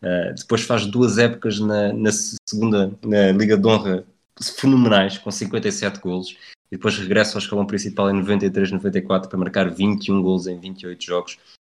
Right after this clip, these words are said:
até sair para a Grécia, para o Olympiacos em noventa e quatro, numa época em que, em que supostamente assinaria pelo Sporting de Carlos Queiroz, mas depois havia demasiados estrangeiros. Eh, últimos dois jogadores, Asri,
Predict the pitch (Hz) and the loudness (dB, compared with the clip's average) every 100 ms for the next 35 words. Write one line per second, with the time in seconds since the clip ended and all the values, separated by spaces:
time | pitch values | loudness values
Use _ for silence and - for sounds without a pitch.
0 | - 92 101 95 92 95 95 95 92 92 | -12 -4 -2 0 2 0 0 -2 0 -2
1 | - _ _ 92 92 95 95 98 92 - | -10 _ _ -4 0 0 -2 -6 -8 -8
2 | 87 87 90 87 90 90 - - 90 95 | -4 0 0 -2 -2 -2 -4 -8 -2 0
3 | 90 90 95 95 - 92 92 - - - | 2 0 0 -2 0 0 0 -4 -20 -20
4 | - _ 98 98 95 101 - - 101 98 | -20 _ 2 6 6 4 -2 -4 -2 0
5 | 95 95 101 95 92 90 87 85 90 90 | 0 -2 2 4 4 2 -2 -6 -8 -12
6 | - - _ 101 98 - - 120 - 107 | -16 -18 _ -2 0 -4 0 -2 0 2
7 | 110 107 - - 107 110 104 104 104 101 | 2 0 -6 -6 -2 2 4 4 2 2
8 | 101 98 - 101 98 95 101 98 - 98 | 0 0 -2 -2 -2 -2 0 0 0 -2
9 | 95 98 - 95 - 92 90 87 92 87 | 2 2 0 -10 -6 -4 -4 -4 -4 -4
10 | 85 90 90 - 92 85 73 73 - _ | -4 -2 -2 -6 -8 -8 -8 -10 -14 _
11 | - - _ - 92 90 90 98 - _ | -20 -20 _ -4 0 0 -2 -6 -14 _
12 | 120 117 120 _ _ 117 117 117 113 110 | 2 2 -2 _ _ 4 4 4 2 2
13 | 117 - 110 104 95 - 110 110 - 117 | 2 2 2 0 0 -2 0 2 0 0
14 | 131 - | -2 -4